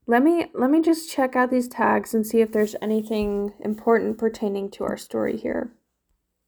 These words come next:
Okay. Uh, important for the story. We have Black Hermione Granger and Iranian Harry Potter. Here we go.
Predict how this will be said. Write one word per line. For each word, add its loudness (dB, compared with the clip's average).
Okay. 0
Uh, 4
important 2
for 2
the 2
story. -2
We 2
have 2
Black 4
Hermione 2
Granger 2
and -2
Iranian 2
Harry -2
Potter. -4
Here 6
we 6
go. -2